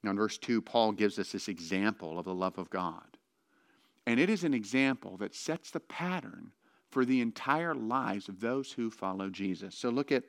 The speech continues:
the second command now. Walk in love in verse two. And walk in love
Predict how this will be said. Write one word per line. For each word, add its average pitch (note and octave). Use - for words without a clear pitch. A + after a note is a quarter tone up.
the B2
second B2+
command E2
now. F2
Walk B2
in G#2
love F2
in F#2
verse F#2+
two. F2+
And A#2
walk B2+
in A2+
love -